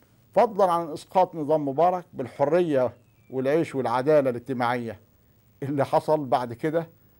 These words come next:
أعتقد، يعني سيبك من، دعكم من قصة الع-، العدالة الاجتماعية. العدالة الاجتماعية وزير القوى العاملة اللي قال: "أنا مستعد أحقق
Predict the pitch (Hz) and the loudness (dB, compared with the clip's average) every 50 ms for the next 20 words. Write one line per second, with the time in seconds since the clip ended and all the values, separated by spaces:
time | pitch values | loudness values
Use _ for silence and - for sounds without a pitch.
0 | _ - 127 127 127 - 202 196 185 - 139 113 - - _ _ _ _ _ _ | _ -6 -6 -6 -4 0 -2 -2 0 -2 -6 -8 -10 -12 _ _ _ _ _ _
1 | _ - - 156 185 175 - 240 220 214 - - 151 156 180 175 170 165 156 - | _ -4 -2 -2 0 -2 -2 -2 0 0 -2 -2 -4 -4 -4 -4 -4 -8 -12 -16
2 | _ _ _ _ _ _ - 123 175 214 202 190 - 190 180 170 160 147 - - | _ _ _ _ _ _ -8 -2 -2 0 0 0 -2 -4 -4 -6 -6 -8 -6 -6
3 | 190 - - 160 139 - - 156 143 131 135 127 151 143 135 135 135 131 127 123 | -6 -4 -4 -6 -6 -6 -6 -6 -6 -4 -4 -4 -4 -4 -4 -4 -4 -4 -4 -4
4 | 135 127 160 165 151 143 127 120 - - 135 120 123 123 139 135 123 117 101 - | -4 -2 0 0 0 -2 -4 -6 -8 -10 -8 -6 -4 -4 -4 -4 -4 -6 -10 -14
5 | _ _ _ _ _ _ _ _ - - 131 139 151 165 196 202 185 175 165 - | _ _ _ _ _ _ _ _ -10 -4 -2 -2 0 0 0 0 0 -2 -4 -4
6 | - 156 147 151 170 180 180 170 160 151 135 - - _ _ _ _ _ _ - | -6 -6 -4 -2 -2 -2 0 2 2 0 0 -2 -8 _ _ _ _ _ _ -6
7 | 127 139 143 160 185 175 156 147 - 170 180 170 151 143 135 143 143 165 170 156 | -4 -2 0 0 0 0 -2 -4 -2 2 2 4 4 4 2 0 0 0 0 0
8 | 143 135 147 143 170 170 165 156 139 120 104 107 _ _ - _ _ _ _ _ | 2 0 0 0 2 2 2 2 2 0 -6 -16 _ _ -20 _ _ _ _ _
9 | - 151 151 151 151 - - 156 151 175 175 139 143 - - 165 - - - 143 | -4 -4 -2 -2 -4 -4 -2 0 0 0 0 -2 -2 -2 -2 -2 -4 -4 -8 -12
10 | 127 | -12